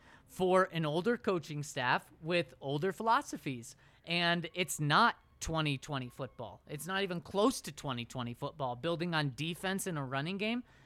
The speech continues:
that's what the Broncos are doing right now, and I don't really like that, but that's the team they are.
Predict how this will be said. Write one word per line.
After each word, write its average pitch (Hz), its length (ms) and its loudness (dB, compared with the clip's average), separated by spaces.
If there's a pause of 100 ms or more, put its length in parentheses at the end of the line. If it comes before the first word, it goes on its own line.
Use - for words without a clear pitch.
(240)
that's - 140 -8
what 247 100 -6
the 233 60 -10
Broncos 214 440 2
are 165 60 -2
doing 175 340 2
right 127 240 -2
now, 127 300 -2 (240)
and 151 380 0
I 175 80 8
don't 247 120 2
really 180 200 2
like 151 260 2
that, 269 260 2 (120)
but 180 120 -4
that's 208 220 -2
the 170 100 -6
team 196 260 -4
they 123 160 -2
are. 131 280 -2